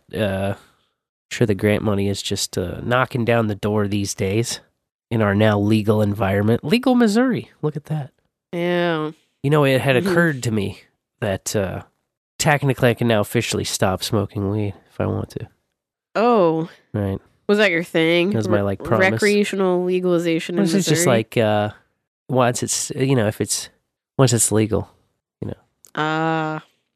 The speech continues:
Speaker 1: Like, I'm gonna
Speaker 2: well
Speaker 1: smoke it as long as it's illegal. No, it's still illegal, which is the
Speaker 2: Yes.
Speaker 1: funny part.
Speaker 2: <laughs> Yeah.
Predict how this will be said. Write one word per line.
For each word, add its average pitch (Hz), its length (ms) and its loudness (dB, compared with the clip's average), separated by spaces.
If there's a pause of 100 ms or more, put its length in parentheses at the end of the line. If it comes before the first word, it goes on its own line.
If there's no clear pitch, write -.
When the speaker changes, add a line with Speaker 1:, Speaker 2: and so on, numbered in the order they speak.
(180)
Speaker 1:
Like, - 120 -8
I'm 147 80 4
gonna 123 80 4
Speaker 2:
well 254 260 4
Speaker 1:
smoke 113 260 2
it 104 60 -2
as 98 160 -6
long 101 160 2
as 98 120 -6
it's - 140 -6
illegal. 107 280 0 (300)
No, 165 140 0
it's 151 120 -2
still 175 240 2
illegal, 117 400 2
which 220 100 2
is 123 120 0
the 226 60 2
Speaker 2:
Yes. - 160 -2
Speaker 1:
funny 180 200 0
part. - 500 -2
Speaker 2:
<laughs> - 60 -20 (1000)
Yeah. 160 240 0